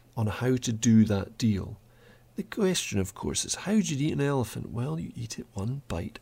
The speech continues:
at a time. And I have used this technique before, as I say, if you've done enough due diligence to work out how the deal stacks up, then take the next steps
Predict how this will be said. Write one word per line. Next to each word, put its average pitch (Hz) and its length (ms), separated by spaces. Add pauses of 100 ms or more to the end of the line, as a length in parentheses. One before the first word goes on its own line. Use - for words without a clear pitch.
at - 200
a - 40
time. - 380 (720)
And 135 100
I 131 60
have 175 180
used 180 240
this 135 140
technique 113 360
before, 110 300
as 95 100
I 95 40
say, 113 420 (340)
if - 160
you've 120 200
done 190 200
enough 175 300
due 147 180
diligence 120 580
to 120 100
work 110 320
out - 100
how 117 240 (140)
the 120 100
deal 110 260
stacks - 480
up, 165 360 (800)
then 139 180
take - 480 (640)
the 131 100
next 147 420
steps 117 380